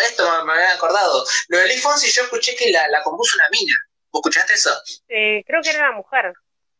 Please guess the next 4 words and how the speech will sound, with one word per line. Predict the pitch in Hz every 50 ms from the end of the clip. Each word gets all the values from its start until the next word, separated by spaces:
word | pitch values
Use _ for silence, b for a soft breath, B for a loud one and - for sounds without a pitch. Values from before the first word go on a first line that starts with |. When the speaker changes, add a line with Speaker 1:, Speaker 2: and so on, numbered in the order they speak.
| _ -
Speaker 2:
En | 220 226
realidad, | 233 233 233 240 240 254 277 311 330 330 330 254
él | 262 254 262
puso, | - - 302 277 - - 285 262 247 233 220 214 208 190 185 180 175 175 175 170 165 160 156 143 156